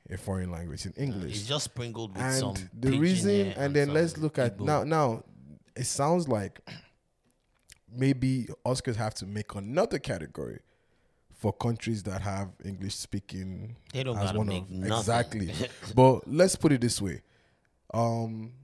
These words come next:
Speaker 1: all the other movies from Africa that in there, the Ghanaian movie, I don't know, is, wasn't Ghana also, um, colonized by England?
Speaker 2: Uh-huh.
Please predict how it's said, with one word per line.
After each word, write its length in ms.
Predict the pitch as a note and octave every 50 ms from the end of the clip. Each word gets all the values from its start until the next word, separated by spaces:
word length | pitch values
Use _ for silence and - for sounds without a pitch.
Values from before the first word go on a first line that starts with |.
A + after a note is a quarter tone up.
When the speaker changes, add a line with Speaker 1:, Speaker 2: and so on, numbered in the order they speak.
| - _ _ _ _ _ -
Speaker 1:
all 120 | D#3+ F3
the 100 | E3+ D#3+
other 120 | D#3+ D#3+
movies 300 | D3+ D3 D3 C#3 C#3 C3+
from 160 | - B2+ G#2+ G#2
Africa 400 | G#2+ A2+ - - - - F#2 E2+
that 220 | E2 F2 D2+ C#2+ - - _ -
in 200 | F2+ G2+ G2 F2
there, 180 | F2+ D#2 C#2+
the 120 | D#2 F2 G2+
Ghanaian 420 | G#2+ C3+ C#3 D3+ E3+ F#3 F3+ D3
movie, 420 | B2+ A#2+ A2+ G#2 F#2 F2+ D#2 A#1+ - -
I 60 | -
don't 260 | - - D#3+ F3 F3
know, 160 | E3 D#3 D3+ -
is, 340 | - D3 D3+ D3 D3+ D3 B2 G#2+
wasn't 500 | A#2+ C3+ D3 C#3+ C3 B2+ C3+ D3+ D3+ C#3+
Ghana 260 | B2 C3 C3 C3 B2+ B2
also, 600 | B2 B2 - - B2+ A#2+ A#2 A#2 A#2 A#2 A#2+ C3 C#3+ - -
um, 640 | - G2 G#2 G#2 F#2+ F#2+ F#2+ G#2 G#2+ G#2+ G#2 A#2+ C3 _ _ _ _ _
colonized 460 | - - A#2 A#2 A2 A2+ A#2+ A#2 -
by 140 | G2+ F2+ D2+
England? 380 | E2+ A#2 B2 B2 C#3 D#3 E3 - _ _ _ _ _ _ - -
Speaker 2:
Uh-huh. 260 | F#2 F2+ G2+ G#2